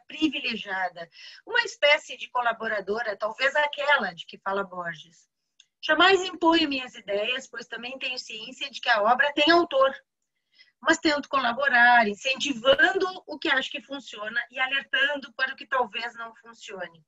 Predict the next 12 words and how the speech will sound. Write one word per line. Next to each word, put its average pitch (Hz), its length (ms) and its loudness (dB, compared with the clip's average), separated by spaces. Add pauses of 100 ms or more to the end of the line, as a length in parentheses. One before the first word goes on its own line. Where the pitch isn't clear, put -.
(680)
Prefiro 403 360 -2 (220)
pensar 277 520 2
nestes 269 380 -14
termos, 240 600 -2 (400)
pois 330 280 0
considero 320 560 0
que 320 120 -2
não 311 160 4
há 392 120 6
certo 269 640 2
ou 208 80 -4
errado. 196 500 -2